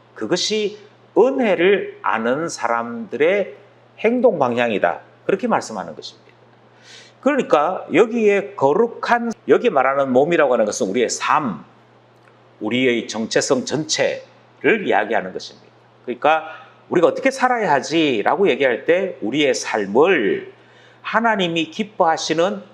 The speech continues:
거룩한 산 제물로 드리는 것, 그것이 은혜를 아는 사람들의 행동 방향이다.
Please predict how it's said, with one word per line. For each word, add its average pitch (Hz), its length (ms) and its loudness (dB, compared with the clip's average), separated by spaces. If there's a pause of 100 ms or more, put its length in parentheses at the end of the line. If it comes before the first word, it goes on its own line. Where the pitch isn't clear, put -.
(160)
거룩한 156 840 -2
산 165 480 -4
제물로 185 680 0
드리는 131 480 -2
것, 101 420 0 (260)
그것이 202 640 -4 (400)
은혜를 202 840 2
아는 117 460 -2
사람들의 120 1080 -2 (460)
행동 233 380 2
방향이다. 117 640 0